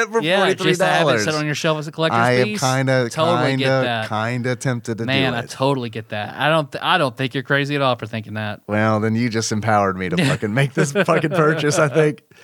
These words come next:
Speaker 1: Um, there, <laughs> what do you think the average price for new is?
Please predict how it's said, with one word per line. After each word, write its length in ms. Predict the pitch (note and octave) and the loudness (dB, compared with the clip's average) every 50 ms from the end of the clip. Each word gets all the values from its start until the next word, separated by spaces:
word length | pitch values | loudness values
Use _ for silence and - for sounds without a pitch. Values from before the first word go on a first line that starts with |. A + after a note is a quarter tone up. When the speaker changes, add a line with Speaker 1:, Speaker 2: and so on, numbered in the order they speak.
| - - - D#3 D3+ - - - E3 D#3+ - - | -20 -16 -14 -14 -14 -14 -10 -10 -10 -8 -2 0
Speaker 1:
Um, 460 | D#3 D3+ D3+ D3+ D3+ D3 D3 C#3 C#3 | 2 4 4 4 4 4 2 0 0
there, 300 | C3+ D#3 D#3+ D#3+ D#3 D#3 D3 | 2 2 4 4 2 2 0
<laughs> 640 | - _ _ _ D3+ C3 A#2+ - D#3+ C3+ D#3+ D3+ - | -4 _ _ _ -14 -14 -6 -4 -2 -2 -2 -4 -4
what 140 | C#3+ D3+ | -2 0
do 60 | E3+ G3+ | 0 0
you 60 | G3 | 0
think 140 | - G3 F3 | -2 -4 -2
the 180 | F3+ E3+ - | -2 -2 0
average 500 | - D3+ D#3+ D3+ D#3 C#3+ D3+ C3+ A#2 - | 2 2 2 2 2 2 0 -2 -2 -2
price 340 | - D3 C#3 C#3 C#3+ C3+ - | 0 2 2 2 2 -2 -4
for 160 | - - B2 A2+ | -8 -6 -4 -2
new 400 | G#2+ G#2 A2+ C3+ D3+ C#3 A2+ F#2 | -2 0 0 0 0 -2 -2 -4
is? 520 | - D2 C2+ - - - - - - - | -6 -8 -12 -14 -14 -16 -16 -16 -18 -20